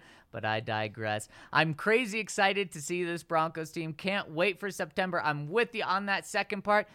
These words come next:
And Allie is our producer today, and, uh, I think you made her throw up in her mouth a little bit,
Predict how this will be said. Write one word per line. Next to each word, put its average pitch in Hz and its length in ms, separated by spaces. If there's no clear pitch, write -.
And 233 300
Allie 233 460
is 170 120
our 185 120
producer 185 480
today, 165 480
and, 151 400
uh, 143 200
I 139 100
think 165 220
you 156 80
made 143 240
her 143 200
throw 143 320
up 139 120
in 135 80
her 123 60
mouth 120 300
a 123 60
little 110 240
bit, 110 260